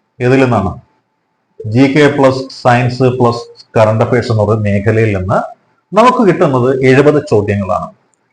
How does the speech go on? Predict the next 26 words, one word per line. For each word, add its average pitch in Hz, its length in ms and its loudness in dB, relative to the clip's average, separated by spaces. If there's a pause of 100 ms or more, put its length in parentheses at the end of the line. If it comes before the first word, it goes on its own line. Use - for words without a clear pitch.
(200)
ഈ 202 100 4
എഴുപത് 262 500 4
ചോദ്യങ്ങൾ 180 440 4
എന്ന് 180 120 2
പറയുമ്പോൾ 139 720 0
എഴുപത് 214 360 6
ഒന്നും 214 220 4
ചെയ്യാൻ 190 280 6
പോകരുത്. 160 560 0 (420)
നമ്മൾ 147 180 2
മനസ്സിലൊരു 214 360 6
പ്ലാൻ 180 300 2
ഇട്ടേക്കുക. 151 480 2 (280)
നമ്മൾ 185 180 4
ചെയ്യുകയാണെങ്കിൽ 185 880 4
ഒരു 131 380 0 (320)
അൻപത്, 147 800 2 (1300)
അൻപത്തൊന്ന് 185 520 2
ചോദ്യങ്ങൾ 165 480 0 (360)
അത്രയുമേ 165 500 4
നമ്മൾ 165 280 4
ചെയ്യുകയുള്ളൂ 151 640 4
എന്നുള്ളൊരു 147 380 0
ധാരണ 135 420 2
എടുത്ത് 139 240 0
പോവുകയാണെങ്കിൽ 127 760 0